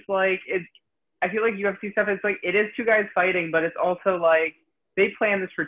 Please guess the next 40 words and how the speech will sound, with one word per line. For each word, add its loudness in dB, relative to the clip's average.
two -6
months -2
together, -2
and -6
they're -2
both 2
a -4
part 2
of -6
this. -8
It -10
feels 0
a 2
little 2
bit -2
like 2
that, 2
where -2
you -2
have 0
this, 0
like, -2
really -2
drawn-out 2
thing -4
where -2
you -4
have 4
on 4
your -2
calendar, -2
you're -4
like, -2
"I'm 0
gonna -6
have -4
sex -4
with -14
this -16
person," -10